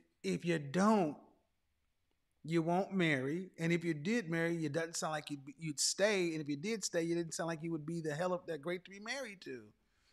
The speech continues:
So it would be a crazy man who would do this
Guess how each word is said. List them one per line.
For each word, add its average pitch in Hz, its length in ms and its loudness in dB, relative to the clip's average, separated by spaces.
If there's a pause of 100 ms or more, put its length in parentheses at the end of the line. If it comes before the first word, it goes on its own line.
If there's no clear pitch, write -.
(100)
So 185 260 -4
it 208 60 -2
would 214 100 0
be 208 140 2
a 202 40 4
crazy 226 500 2
man 190 280 2
who 196 80 4
would 170 240 2
do 269 260 4
this 151 640 -4